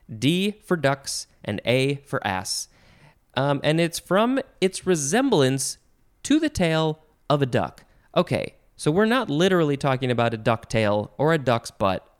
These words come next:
or a duck's ass, the rear end of a duck. We are talking about something else, which, okay, we can tell you, we, I can tell you when we're gonna get to duck tail,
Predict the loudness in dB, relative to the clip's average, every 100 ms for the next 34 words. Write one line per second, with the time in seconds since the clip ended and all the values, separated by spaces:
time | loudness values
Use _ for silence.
0 | 0 0 2 -2 -4 -6 -6 -4 -4 -6
1 | -12 -16 _ _ _ _ -2 2 2 4
2 | 2 0 -2 0 0 0 -6 -20 _ _
3 | _ _ _ _ -10 0 2 2 0 -2
4 | 0 0 0 -2 2 2 0 -2 -6 -12
5 | _ _ 0 0 0 -6 -10 -18 _ _
6 | _ _ -4 -2 2 2 0 -4 -12 -10
7 | -4 -2 -2 -2 0 0 2 2 0 -2
8 | -8 -10 -2 2 2 0 -2 -8 _ _
9 | -4 -2 -2 -6 -4 -2 -2 -2 -2 -2
10 | -2 0 2 0 -2 -6 _ _ _ -6
11 | -2 -2 0 -2 -2 -8 -2 -2 -2 -6
12 | -8 -6 -4 -4 -6